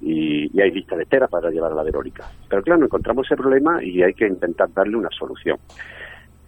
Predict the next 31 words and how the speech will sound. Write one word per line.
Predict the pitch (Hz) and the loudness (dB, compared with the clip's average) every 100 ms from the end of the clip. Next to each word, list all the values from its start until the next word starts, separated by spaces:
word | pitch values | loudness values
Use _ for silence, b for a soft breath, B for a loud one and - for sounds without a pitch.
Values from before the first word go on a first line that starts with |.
| - - | -20 -6
Eh, | 107 113 | -4 0
yo | 139 160 | 2 4
dije | 185 139 | 2 2
en | |
la | 107 | 0
Asamblea | - 92 101 | 0 2 2
General, | 104 87 120 123 107 | 2 2 2 2 0
lo | 92 | -2
he | |
dicho | 101 107 | -2 -2
en | 98 | 0
todos | 101 | 2
los | 92 | 4
medios | 92 92 | 2 2
de | |
comunicación | 92 90 90 - 127 104 | 2 0 0 2 2 2
y | |
aquí | 90 | 2
lo | 98 | 0
voy | 90 | 0
a | 90 | 0
volver | 85 90 | 0 0
a | |
repetir, | 92 95 98 120 123 - B - | 0 -4 0 0 0 -4 B -4
que | 98 | 2
no | 117 | 4
sé | 147 196 | 4 2
si | - 117 | 4 2
este | - 98 98 | 4 4 4
es | 110 - | 4 2
el, | 92 78 78 | 0 0 -4